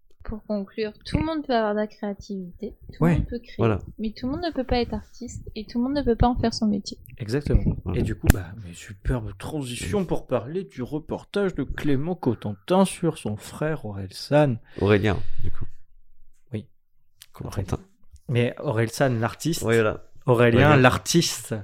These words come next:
Speaker 2: Et l'artisan de l'artiste.
Speaker 3: Voilà.
Speaker 2: Euh, wow, c'est
Speaker 3: Grand
Speaker 2: compliqué,
Speaker 3: stressé,
Speaker 2: alors.
Speaker 3: euh, qui se pose des questions sur lui-même.
Speaker 2: C'est ce qu'on appelle de la branlette intellectuelle, de ce que je viens de dire.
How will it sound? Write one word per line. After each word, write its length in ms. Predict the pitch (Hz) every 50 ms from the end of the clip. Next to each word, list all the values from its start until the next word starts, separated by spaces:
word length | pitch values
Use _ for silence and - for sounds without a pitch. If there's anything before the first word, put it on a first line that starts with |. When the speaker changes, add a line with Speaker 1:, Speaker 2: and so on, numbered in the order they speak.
| - -
Speaker 2:
Et 120 | - 139 127
l'artisan 540 | 135 127 - - - 156 143 165 214 214
de 80 | 170 143
l'artiste. 560 | 131 127 - - - - 160 156 - - - -
Speaker 3:
Voilà. 260 | 104 104 101 98 95 98 - - - - - - - - - -
Speaker 2:
Euh, 440 | 120 104 104 104 104 101 104 104 104 113 - - - 135
wow, 200 | 120 110 101 95
c'est 220 | - - 107 104
Speaker 3:
Grand 200 | 101 101 98 117
Speaker 2:
compliqué, 200 | 123 120 - 151
Speaker 3:
stressé, 360 | 143 123 - - - - 117 113 117 117 120 117
Speaker 2:
alors. 100 | 110 98
Speaker 3:
euh, 220 | 95 95 95 95
qui 120 | 95 - -
se 120 | - - -
pose 180 | - 104 98
des 120 | 101 95 92
questions 320 | - - 95 - 101 101
sur 180 | - - 90 90
lui-même. 500 | 90 82 82 82 85 90 98 98 90 92 95 92
Speaker 2:
C'est 80 | - -
ce 40 |
qu'on 140 | - 120 113
appelle 180 | 107 - 131 120
de 140 | 110 110 101
la 60 | 95
branlette 500 | 95 104 117 117 160 175 175 170 - 151
intellectuelle, 520 | 135 - - 131 123 - - - 110 104
de 60 | 104
ce 80 | 117 -
que 80 | - 113
je 60 | 101
viens 80 | 107
de 60 | 107 107
dire. 100 | 87